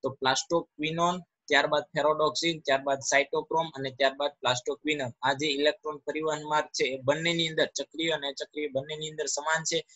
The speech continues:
પણ ચક્રીયની અંદર electron જ્યાંથી ઉત્પન્ન થયો છે ત્યાં જ પાછો આવે છે, એટલે કે જે પ્રકાશ તંત્રએ accept કર્યો હતો જે electron જળ વિભાજન દ્વારા,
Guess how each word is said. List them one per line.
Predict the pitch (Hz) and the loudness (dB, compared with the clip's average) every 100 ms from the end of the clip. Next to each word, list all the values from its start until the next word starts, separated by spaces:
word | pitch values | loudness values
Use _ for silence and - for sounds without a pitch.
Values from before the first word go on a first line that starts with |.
| _ - | _ 2
પણ | 202 180 - _ _ 175 | 4 4 -2 _ _ -6
ચક્રીયની | - 175 190 185 175 | -4 2 2 2 0
અંદર | 175 175 151 | 2 2 4
electron | 160 160 - 165 143 | 4 4 0 -2 -2
જ્યાંથી | 143 143 160 | -2 -2 -6
ઉત્પન્ન | 160 151 170 | -10 -6 -6
થયો | 160 156 160 | -2 -2 -2
છે | 151 156 | -4 -4
ત્યાં | - 151 156 | 0 2 2
જ | - | 2
પાછો | 147 147 180 | 2 2 4
આવે | 175 175 175 | 2 4 0
છે, | - | 0
એટલે | 139 135 143 | -2 -2 -6
કે | 160 | -6
જે | 131 139 | 2 4
પ્રકાશ | 151 147 - 151 - | 4 0 -2 0 -2
તંત્રએ | 151 147 156 | -6 0 2
accept | 160 135 147 196 190 | 4 2 2 0 0
કર્યો | 180 175 | 0 0
હતો | 175 175 | 0 -2
જે | 139 | 0
electron | 156 147 151 156 160 147 117 | 2 4 4 2 -2 -6 0
જળ | 139 147 | 2 2
વિભાજન | 151 143 143 147 | 2 2 4 2
દ્વારા, | 143 143 120 | 2 2 2